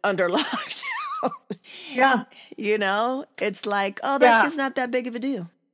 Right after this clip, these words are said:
Speaker 2: And I, I'm definitely checking in more with people or talking to people more, although more briefly. Like, once upon a time, it would be like, "Oh, talk to my, somebody in my family," and we'd talk for, like, an hour.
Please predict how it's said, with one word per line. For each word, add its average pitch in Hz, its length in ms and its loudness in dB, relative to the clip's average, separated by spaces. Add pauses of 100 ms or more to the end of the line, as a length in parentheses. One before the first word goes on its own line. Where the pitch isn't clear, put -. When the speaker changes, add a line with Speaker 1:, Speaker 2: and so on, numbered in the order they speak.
(1300)
Speaker 2:
And 214 160 6
I, 214 500 6
I'm 208 260 4
definitely 226 460 4
checking 214 380 4
in 196 500 4
more 180 500 6
with 180 160 2
people 165 300 6
or 165 280 8
talking 156 400 2
to 156 60 6
people 156 340 2
more, 143 560 8 (320)
although 214 340 8
more 214 300 6
briefly. 196 680 2 (380)
Like, 180 480 4
once 220 220 6
upon 208 240 6
a 196 60 4
time, 190 200 4
it 180 80 6
would 165 100 4
be 165 120 8
like, 156 200 6
"Oh, 190 300 8
talk 190 220 2
to 190 80 2
my, 165 380 6 (180)
somebody 185 300 4
in 165 80 6
my 151 120 6
family," 160 560 6
and 139 140 4
we'd 139 180 0
talk 143 320 4
for, 156 120 6
like, 139 160 6
an 135 100 4
hour. 127 500 4